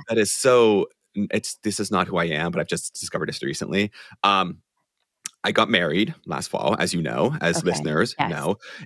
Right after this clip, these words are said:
Speaker 1: And it was the first time in my life that I ever, we, we, it wasn't a super fancy wedding. It was very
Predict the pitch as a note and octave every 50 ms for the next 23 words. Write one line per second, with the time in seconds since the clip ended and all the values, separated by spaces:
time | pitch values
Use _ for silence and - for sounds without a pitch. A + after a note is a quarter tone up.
0 | - - A#2 A2+ A2 A2 A2 A2 - - C3 B2 A2+ B2 A2+ - D#3+ E3 - E3+
1 | C#3+ C#3+ B2+ A2+ G2+ F#2+ F#2+ F#2+ G2 - - G#2 F#2+ F#2 F2+ - F#2 F#2 F2+ G#2
2 | G2 F#2+ F#2+ F#2+ F#2+ F#2 F#2 _ - - - A#2+ F2 A#2 C3+ - B2 C3+ - _
3 | _ _ - - - B2+ C#3+ D#3+ E3+ D#3 C3 - - - G#2+ - - E2 E2+ F2
4 | - A2 F#2+ G#2+ G#2 A2 A#2 A#2 F#2 E2 F2 - - F2+ F2+ E2+